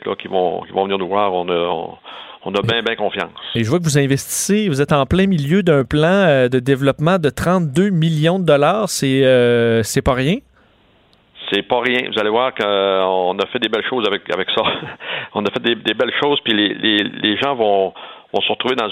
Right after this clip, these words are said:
Speaker 1: un, un milieu qui est agréable, là, qui est, qui est, qui est zen, qui est, qui est plaisant, qui est le fun de, de, de circuler. Vous verrez pas des animaux dans des petites cages où, euh, les animaux font pitié puis qui, ils sont pas heureux. Vous allez voir des, des animaux qui sont heureux. Puis moi, je dis tout le temps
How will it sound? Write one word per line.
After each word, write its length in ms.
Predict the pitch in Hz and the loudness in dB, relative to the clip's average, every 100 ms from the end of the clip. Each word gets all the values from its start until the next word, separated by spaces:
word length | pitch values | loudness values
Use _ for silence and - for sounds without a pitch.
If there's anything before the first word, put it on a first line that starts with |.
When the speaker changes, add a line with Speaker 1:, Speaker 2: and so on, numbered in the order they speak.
| 110 | -2
Speaker 1:
un, 220 | 107 107 - | 0 0 -2
un 220 | - 104 101 | -2 -2 -2
milieu 280 | 104 123 | -2 -2
qui 100 | 127 | -2
est 100 | 110 | -4
agréable, 640 | 110 101 101 107 101 92 92 | -2 0 2 2 0 -2 -2
là, 140 | 92 - - - - | -4 -6 -20 -20 -6
qui 160 | 98 | -4
est, 40 | 87 | -4
qui 240 | - 98 | 0 0
est, 60 | 92 | 0
qui 280 | - 98 92 | 0 0 0
est 60 | - | 0
zen, 300 | 117 120 117 | -2 -2 -4
qui 160 | - 101 | -4 -4
est, 40 | |
qui 120 | - | -4
est 120 | 101 - | -6 -2
plaisant, 540 | 110 104 101 117 117 113 | 0 0 0 -2 -4 -4
qui 80 | |
est 40 | 95 | -6
le 40 | - | -2
fun 120 | 120 | -4
de, 200 | 117 101 | 0 -2
de, 600 | 98 95 92 87 92 90 - | 2 2 2 0 0 -2 -4
de 760 | - 92 87 85 85 82 87 85 - | -2 2 2 2 0 -2 -2 -4 -4
circuler. 360 | 117 101 110 | -2 -2 -2
Vous 60 | 113 | -2
verrez 200 | 107 107 - | -4 -2 -4
pas 100 | 117 | -4
des 160 | 104 107 | -2 -4
animaux 240 | 101 113 | -4 -4
dans 100 | 104 | -4
des 100 | 95 | -4
petites 180 | - - | -6 -8
cages 260 | - 113 104 101 | -4 -2 -4 -6
où, 140 | 104 | -2
euh, 120 | 92 | 0
les 200 | 95 92 | 0 -2
animaux 260 | 95 101 107 - | -4 -2 -4 -4
font 80 | |
pitié 340 | - - 110 113 | -6 -4 -2 -2
puis 140 | 95 | -4
qui, 360 | 95 90 87 78 - - - - - - | -6 -4 -4 -8 -12 -12 -12 -16 -16 -6
ils 80 | - | -2
sont 140 | 98 | 0
pas 140 | 107 | 2
heureux. 260 | 101 101 107 | 2 2 0
Vous 60 | 92 | 0
allez 100 | 101 | 0
voir 140 | 113 | 0
des, 520 | 104 98 98 90 92 - - - | -2 0 0 0 -2 -10 -20 -10
des 160 | 101 98 | -6 -4
animaux 200 | 101 117 | -2 -2
qui 80 | - | -2
sont 160 | 104 - | -2 0
heureux. 380 | 110 101 123 123 | 0 2 -2 -4
Puis 180 | 101 98 | -4 -2
moi, 120 | 110 | -2
je 120 | 104 | -4
dis 60 | 104 | -8
tout 40 | |
le 60 | |
temps 80 | 127 | -6